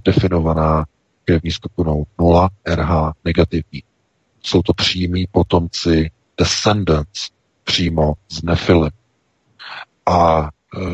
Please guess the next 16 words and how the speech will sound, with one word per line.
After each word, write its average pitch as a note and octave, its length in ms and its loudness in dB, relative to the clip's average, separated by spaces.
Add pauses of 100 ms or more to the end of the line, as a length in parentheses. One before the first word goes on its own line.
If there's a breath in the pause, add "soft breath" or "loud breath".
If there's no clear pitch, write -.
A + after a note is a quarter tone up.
(380)
největší F2+ 440 0
zastoupení F2+ 840 -2
této F2 240 2
krve E2+ 320 4
mají D#2+ 240 -2
Židé, D#2 500 2 (760)
dále E2 400 4 (100)
Paskové, D2+ 800 -2
e, E2 600 -6
ve D#2+ 100 2
Španělsku F2 800 0 (420 loud breath)
a F2 140 0
některé E2+ 640 2
další, E2+ 720 0
e, E2 100 -4 (1300)
národy, F2 640 4